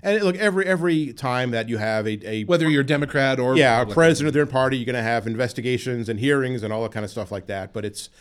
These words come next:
Speaker 2: In the real world, we call that nonsense, listeners.
Speaker 1: Right. I mean, there is a role of oversight by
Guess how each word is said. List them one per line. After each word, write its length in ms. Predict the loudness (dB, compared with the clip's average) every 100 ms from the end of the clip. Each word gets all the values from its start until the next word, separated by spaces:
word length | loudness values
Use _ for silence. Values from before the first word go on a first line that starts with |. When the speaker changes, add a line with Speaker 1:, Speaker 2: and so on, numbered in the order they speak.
| -2
Speaker 2:
In 100 | 0
the 80 | 2
real 180 | 2
world, 240 | 2 0 0
we 120 | -4
call 180 | -4 -4
that 180 | -4 -4
nonsense, 640 | -4 -4 -6 -8 -8 -10
listeners. 480 | -12 -14 -14 -18 -20 _
Speaker 1:
Right. 260 | -8 -6 0
I 60 |
mean, 160 | 4 6
there 160 | 8 8
is 80 |
a 80 | 6
role 300 | 6 6 4
of 120 | 0
oversight 680 | 0 0 -2 -4 -4 -4 -8 _ _ _
by 580 | -8 -4 -2 0 -2 -4